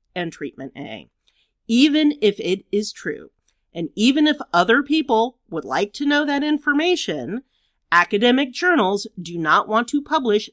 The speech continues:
these negative results. That there's no difference is boring. But boring is the nature of actuarial work, <laughs> or rather, when actuarial work gets really interesting,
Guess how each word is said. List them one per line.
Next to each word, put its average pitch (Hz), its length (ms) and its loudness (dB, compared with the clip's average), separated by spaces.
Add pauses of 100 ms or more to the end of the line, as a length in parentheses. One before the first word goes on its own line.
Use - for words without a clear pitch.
these 175 280 -12
negative 151 420 -10 (180)
results. 180 640 -8 (640)
That 180 200 4
there's 208 240 0
no 196 240 2
difference 233 760 0 (380)
is 185 240 -4
boring. 170 540 -6 (800)
But 160 220 -8
boring 311 380 0
is 277 160 -2
the 220 100 0
nature 214 400 0
of 202 80 -2
actuarial 151 580 -6
work, 175 460 -6
<laughs> - 60 -20
or 220 260 6 (320)
rather, 220 240 6
when 196 180 2
actuarial 403 560 2
work 370 300 -2
gets 269 340 -6
really 185 600 2
interesting, 202 580 -2